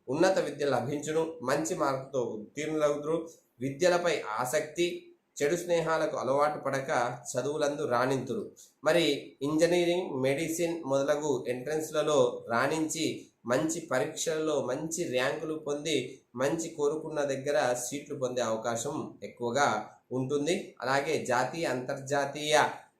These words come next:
ఆ, వ్యవహారాల్లో వీరికి మంచి స్థానం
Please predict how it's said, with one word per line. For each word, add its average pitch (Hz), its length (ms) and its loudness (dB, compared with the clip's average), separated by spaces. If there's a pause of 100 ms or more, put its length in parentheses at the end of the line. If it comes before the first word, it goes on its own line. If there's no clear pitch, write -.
(100)
ఆ, 117 400 2 (260)
వ్యవహారాల్లో 135 1200 2 (100)
వీరికి 135 640 -2
మంచి 135 340 -2
స్థానం 127 680 -2